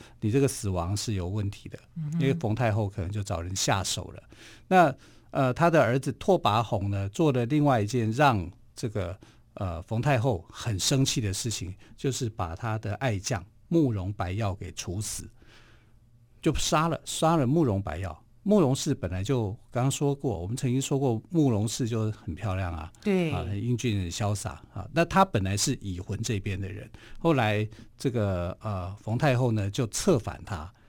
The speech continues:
Speaker 1: 他变成冯太后这边的人。
Speaker 2: 冯太后这边的人。
Speaker 1: 对，然后跟他可能也有一点暧昧的关系。
Speaker 2: 应该是。
Speaker 1: 啊，对，那这个他的儿子，反正只要跟，跟我
Speaker 2: 母亲。
Speaker 1: 这个母亲有暧昧的，我都要杀，因为他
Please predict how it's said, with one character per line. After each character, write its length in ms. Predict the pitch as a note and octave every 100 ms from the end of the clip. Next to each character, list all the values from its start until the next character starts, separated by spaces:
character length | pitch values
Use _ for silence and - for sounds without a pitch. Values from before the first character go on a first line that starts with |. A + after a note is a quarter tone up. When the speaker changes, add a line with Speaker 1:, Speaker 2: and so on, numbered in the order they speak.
| - -
Speaker 1:
他 80 |
变 240 | C3 F3 C3+
成 240 | A2 F#2+ - -
冯 180 | - A2+
太 140 | C3 A#2
后 80 | A#3
这 60 |
边 20 |
的 60 | E4+
人。 20 |
Speaker 2:
冯 0 |
太 80 | C#4
后 100 | B3
这 120 | G3+
边 120 | G3+
的 120 | F#3+ C#3+
人。 280 | A#2+ B2 -
Speaker 1:
对， 160 | A#2 F#2+
然 80 | A#2
后 60 |
跟 180 | A2+ C#3+
他 200 | C#3+ C#3+
可 220 | D3 A#2
能 120 | F#2 G2
也 160 | G#2+
有 140 | A#2+ B2+
一 40 |
点 200 | A2 D#2 - -
暧 180 | C3
昧 220 | A2 A#2+ F#2
的 100 | D#2
关 240 | G2 E2+
系。 200 | - E3+
Speaker 2:
应 100 | F3
该 240 | E3+ D#3
是。 280 | D#3 - E3
Speaker 1:
啊， 80 | C3+
对， 240 | B2+ G2 - - - - -
那 280 | E3 B2 - - - - - - -
这 100 | -
个 240 | D#3 C3+ - - -
他 120 | E3
的 120 | D#3
儿 240 | - A#2 C#3+
子， 180 | C3+ A2
反 180 | D3 C3+
正 160 | F3+ F#3+
只 220 | - B2+
要 220 | E3 F3 -
跟， 300 | - F3 F3+ - - - - - - -
跟 120 | F#3+
我 440 | G3+ E3 G#2+ F#2+ G2+ F#3
Speaker 2:
母 180 | F#3
亲。 100 | E3
Speaker 1:
这 80 | D#3+
个 80 | C3+
母 120 | C3+
亲 240 | A#2+ F3+ F3+
有 140 | B2
暧 200 | C3+ D3
昧 180 | D3+ C#3+
的， 140 | A#2+
我 100 | G#2
都 140 | G2 A2+
要 140 | G2
杀， 280 | - - E2+ - - - - - -
因 100 | E3
为 80 | D#3+ - -
他 180 | D3+